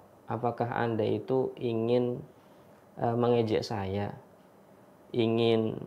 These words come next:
menghina saya, eh, atau bercanda dengan saya?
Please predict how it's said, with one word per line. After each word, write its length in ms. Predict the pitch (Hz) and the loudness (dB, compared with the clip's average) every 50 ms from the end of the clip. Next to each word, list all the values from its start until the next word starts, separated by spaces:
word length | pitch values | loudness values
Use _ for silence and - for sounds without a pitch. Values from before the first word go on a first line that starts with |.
| - - - - - - - - - - - - | -12 -14 -18 -20 -20 -20 -20 -20 -20 -10 -2 2
menghina 480 | 117 117 120 117 120 113 113 110 107 104 | 4 4 4 4 4 4 4 2 2 0
saya, 520 | - 110 101 95 95 101 107 101 110 - - - - - - - - - - | -2 -4 -4 -4 -2 -2 -2 -4 -4 -8 -14 -18 -20 -20 -20 -20 -20 -18 -14
eh, 560 | - - - - - - - - - - 117 113 | -12 -10 -10 -8 -8 -10 -10 -10 -10 -10 -10 -6
atau 480 | - - 110 107 107 107 104 107 - - | -2 0 0 2 2 0 0 -2 -4 0
bercanda 520 | 110 113 110 113 - 123 117 117 113 113 | 2 2 2 2 2 0 2 2 2 2
dengan 320 | 107 110 110 107 110 107 104 | 2 2 2 0 0 -2 -2
saya? 480 | - 113 98 92 90 92 98 95 - | -4 -6 -6 -6 -4 -6 -6 -6 -8